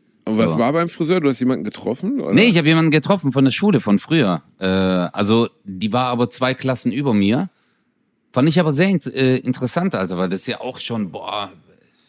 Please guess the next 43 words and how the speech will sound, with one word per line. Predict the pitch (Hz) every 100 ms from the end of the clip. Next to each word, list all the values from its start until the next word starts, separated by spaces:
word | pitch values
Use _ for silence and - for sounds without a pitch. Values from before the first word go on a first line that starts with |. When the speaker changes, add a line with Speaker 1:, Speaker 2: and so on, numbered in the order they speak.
| - - _
Speaker 2:
also | 98 101
als | 104 -
sie | 123
von | 123
der | 117
Schule | - 127 127
halt, | 117 104 107
äh, | 104 101 101
abgegangen | - 92 - 123 127 127
ist, | 127 120 - _ _ _ _ _ _ _ _ _ _ - -
äh, | 85 82 -
ist | 80
ja | 92
jetzt | 90 87
auch | 98
schon | - 92
fünfundzwanzig | 104 101 98 98 90
Jahre | 85 98 104
her, | 90 117 - _ _ _ _ _ _
aber | - 92 104 101 95
dann | 92 101 110
kamen | 127 131
halt | 131 113
wieder | 123 117
so | 120
ein | 110
paar | 117
Sachen | 113 113 117
hoch, | 127 123
wo | 107
man | 107
gesagt | 104 107 104
hat, | 110 -
"Ah, | 131 139
krass", | - 135 135 131 -
und | 110
dann | 110 110
halt | 110 101
wieder | 110 107
über | 101
Lehrer | 104 117 117 120
geredet | 104 104 110 110 110 92
und | 92 90 -